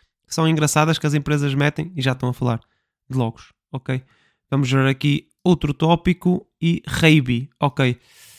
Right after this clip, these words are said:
Pá, eu não queria muito ir por aqui, mas, mas tudo bem, podem estar a falar de logos e fazer uma passagem para emblemas de equipas e dizer, Pá, por acaso há uma equipa de Reibi que tem também assim uma cena escondida que, pá, eles têm um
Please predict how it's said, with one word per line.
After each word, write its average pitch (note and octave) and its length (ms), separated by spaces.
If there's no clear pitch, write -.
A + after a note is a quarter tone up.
Pá, C3+ 100
eu D3 60
não E3+ 120
queria F#3+ 260
muito F#3 180
ir F3+ 60
por E3+ 140
aqui, F#3 400
mas, C3+ 580
mas C#3 180
tudo C#3 240
bem, C#3 220
podem B2+ 240
estar B2+ 240
a B2 40
falar C3 440
de C3+ 160
logos C#3+ 560
e D#3 60
fazer D3 260
uma D#3 140
passagem D3 500
para C#3+ 460
emblemas D3 540
de C#3+ 60
equipas D3 380
e C#3+ 60
dizer, C#3 160
Pá, D#3 100
por E3 120
acaso F3 240
há - 20
uma F#3 160
equipa E3 380
de D3 60
Reibi C#3+ 280
que - 80
tem D3 320
também D#3 180
assim D#3 200
uma D#3+ 160
cena D#3+ 180
escondida D#3 640
que, C#3 340
pá, - 80
eles C3+ 140
têm D#3 180
um D3+ 480